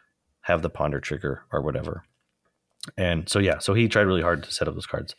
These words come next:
Um, then going back, he took the ten damage plus the Blood Rot, which brought him down into my health range. Uh, and I was like, I thought I was gonna die there. I could be misremembering the timing, but there was a turn in the game, and it might have been this turn where I got to play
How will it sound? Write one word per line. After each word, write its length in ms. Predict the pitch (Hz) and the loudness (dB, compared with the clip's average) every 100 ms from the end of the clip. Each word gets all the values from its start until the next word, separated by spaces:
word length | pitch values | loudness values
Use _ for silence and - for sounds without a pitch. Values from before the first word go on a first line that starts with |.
| - - - - _ _ _ _ _ - | -20 -20 -20 -20 _ _ _ _ _ -2
Um, 260 | 92 85 | 2 4
then 120 | 92 98 | 4 4
going 180 | 104 92 | 4 6
back, 240 | 87 85 | 4 2
he 140 | - | -2
took 280 | 104 123 - - - - - | 2 2 2 -4 -10 -6 -2
the 80 | |
ten 280 | - 104 95 | 0 4 4
damage 320 | 87 87 85 | 6 4 2
plus 180 | - 90 | 0 0
the 80 | - | 0
Blood 180 | - 117 | 2 4
Rot, 280 | 71 69 50 | 4 2 2
which 240 | 90 - - | -2 -4 4
brought 240 | 92 80 | 4 4
him 400 | 95 90 85 80 - _ _ _ _ _ _ _ _ _ _ _ _ _ _ | 2 2 2 -2 -12 _ _ _ _ _ _ _ _ _ _ _ _ _ _
down 320 | - 92 87 82 | 2 4 4 2
into 280 | 92 - | 0 0
my 180 | 82 80 | 2 2
health 300 | 78 82 - | 2 0 -2
range. 360 | 76 87 - - - _ _ - | -6 -6 -10 -12 -18 _ _ -4
Uh, 200 | 76 69 | 0 0
and 80 | 87 | 2
I 60 | 85 | 0
was 100 | 80 | 2
like, 120 | 78 | 0
I 100 | 87 | 0
thought 180 | 92 80 | 2 2
I 40 | |
was 140 | 78 73 | 2 0
gonna 220 | - 73 | -4 -4
die 240 | 69 69 | -2 -2
there. 280 | 67 76 78 - _ _ _ _ _ _ _ _ - | -2 -6 -10 -16 _ _ _ _ _ _ _ _ 0
I 100 | 113 | 4
could 140 | 147 | 6
be 100 | 127 | 6
misremembering 640 | 110 107 107 104 101 98 90 | 6 4 4 6 6 4 2
the 60 | |
timing, 420 | 85 98 98 120 | 2 2 4 2
but 180 | 101 90 | 2 2
there 140 | 95 98 | 4 4
was 140 | 87 | 2
a 60 | 85 | 0
turn 220 | - 101 | 2 2
in 80 | 92 | 2
the 60 | |
game, 200 | 85 92 | 2 2
and 60 | 85 | 2
it 60 | 78 | 4
might 140 | 92 | 4
have 100 | 95 | 4
been 120 | 95 | 2
this 120 | 95 | 2
turn 240 | - 95 92 | 2 2 4
where 160 | 87 | 4
I 120 | 85 85 | 6 4
got 340 | - 87 87 | 4 2 2
to 140 | - 90 | -2 -6
play 600 | - - 80 82 82 80 | -4 0 2 2 -2 -6